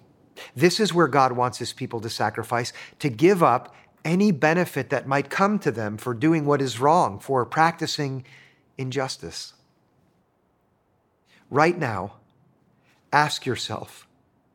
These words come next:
"Where am I using my power to help myself in a way that harms others?"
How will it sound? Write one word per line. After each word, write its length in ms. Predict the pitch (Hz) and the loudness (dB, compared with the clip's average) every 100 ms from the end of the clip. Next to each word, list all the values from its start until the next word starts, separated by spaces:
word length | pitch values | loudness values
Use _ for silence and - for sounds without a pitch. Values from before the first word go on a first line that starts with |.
| _ _ _ _ _ _ _ _ _ - - - | _ _ _ _ _ _ _ _ _ -20 -20 0
"Where 220 | 143 175 | 4 6
am 120 | 175 | 6
I 100 | 156 | 4
using 480 | 151 156 135 139 123 - | 2 -2 -2 -4 -6 -4
my 260 | 120 127 | -2 -2
power 500 | 123 - 147 135 107 | -4 -2 0 0 -4
to 140 | 104 107 | -6 -8
help 200 | 120 - | -8 -6
myself 800 | 104 107 - 139 127 - - _ _ _ _ | -10 -8 -6 -4 -4 -6 -18 _ _ _ _
in 120 | 120 | -8
a 80 | 117 | -4
way 160 | 113 120 | -2 -2
that 140 | 107 | -4
harms 380 | - 107 101 92 | -6 -6 -6 -10
others?" 440 | - 85 78 - | -12 -14 -16 -16